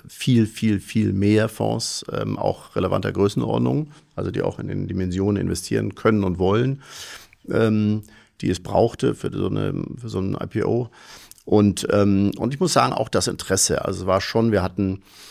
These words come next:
äh, eigentlich im Vorfeld, wir haben sehr kurz eine Roadshow gemacht, kann ich gleich ein bisschen zur Zeitschiene sagen, aber wir haben vor der Roadshow zweimal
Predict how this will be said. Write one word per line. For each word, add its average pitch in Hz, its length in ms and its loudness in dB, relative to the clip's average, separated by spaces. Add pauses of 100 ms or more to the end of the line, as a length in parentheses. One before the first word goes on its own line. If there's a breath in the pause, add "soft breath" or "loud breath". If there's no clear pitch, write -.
(260 loud breath)
äh, 92 220 2
eigentlich 104 240 0
im - 100 -8
Vorfeld, 104 460 4
wir 101 80 4
haben 95 200 0
sehr 117 280 0
kurz - 340 -4
eine 101 80 2
Roadshow 123 400 2
gemacht, 131 480 -4 (580 soft breath)
kann 98 180 -4
ich - 80 -8
gleich 95 140 -4
ein 92 80 -2
bisschen - 220 -6
zur 95 160 -4
Zeitschiene 113 600 -2
sagen, 110 420 0 (500 loud breath)
aber 101 200 4
wir 104 80 4
haben 98 80 2
vor - 260 2
der 127 100 6
Roadshow 110 540 2
zweimal 110 1040 2